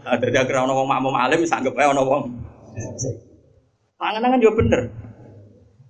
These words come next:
Fa inna wahid, fa inna faqihan wahidan mutawarri'a asaddu ala syaitani min alfi abidi. Berarti bandrole wong alim sitok iku padha karo wong. Wes, aku wis G R G R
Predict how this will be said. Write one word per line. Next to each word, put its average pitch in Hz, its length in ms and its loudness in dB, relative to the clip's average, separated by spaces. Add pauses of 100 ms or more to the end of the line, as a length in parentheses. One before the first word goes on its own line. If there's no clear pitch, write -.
(1160)
Fa 123 80 2
inna 139 320 4
wahid, 131 480 0
fa 131 80 4
inna 131 240 4
faqihan 123 560 0
wahidan 120 560 2
mutawarri'a 113 800 2
asaddu - 480 -2
ala 113 160 2
syaitani 117 560 2
min 120 240 0
alfi 120 480 2 (240)
abidi. 120 560 2
Berarti 120 400 0 (240)
bandrole 123 400 2
wong 139 160 2
alim 135 240 2
sitok 139 400 -2
iku 269 160 -2
padha - 80 -4
karo 120 240 2
wong. 123 320 -2 (160)
Wes, - 640 -2
aku 202 240 2
wis 208 80 -8
G 180 80 0
R 175 240 2
G 180 80 0
R 175 100 -2